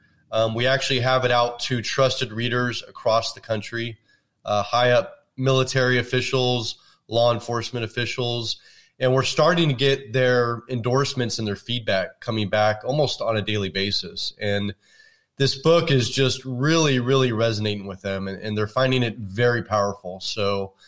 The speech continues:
I have no doubt that this book, as it's meant to be, is, is absolutely gonna help save lives.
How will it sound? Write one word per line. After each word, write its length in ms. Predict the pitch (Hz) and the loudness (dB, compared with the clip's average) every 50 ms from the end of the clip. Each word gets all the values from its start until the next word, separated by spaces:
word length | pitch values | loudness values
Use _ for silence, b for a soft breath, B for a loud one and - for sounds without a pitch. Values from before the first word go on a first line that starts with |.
| b b b b b b b | b b b b b b b
I 120 | - 135 | 0 2
have 180 | 151 175 185 170 | 4 4 4 6
no 100 | 180 180 | 4 4
doubt 360 | 156 117 135 135 135 135 131 - | 4 4 4 4 4 2 2 0
that 120 | 113 92 | -2 -2
this 180 | 120 127 - - | -2 -2 -2 -4
book, 360 | - - 131 127 127 123 123 | -2 0 0 0 0 0 0
as 160 | 117 110 98 | -2 -2 -2
it's 180 | 110 98 - - | -6 -8 -6 -4
meant 220 | 120 117 117 113 | -2 -2 -2 -4
to 80 | - 101 | -8 -8
be, 260 | 87 110 113 113 117 | -6 -4 -2 -2 -2
is, 220 | 113 101 92 98 - | -2 -4 -6 -8 -10
is 180 | 127 120 98 110 | -10 -8 -4 0
absolutely 500 | 123 123 123 123 - - 123 117 104 104 | 0 0 0 0 -2 -2 -2 -2 -2 -2
gonna 100 | 98 92 | 0 0
help 260 | 104 101 101 - - | 0 0 -2 -2 -6
save 340 | - - 110 104 98 90 - | -4 -2 -2 -2 -2 -2 -2
lives. 540 | 92 92 92 92 90 87 98 98 - - | 0 0 0 0 -2 -4 -8 -10 -12 -12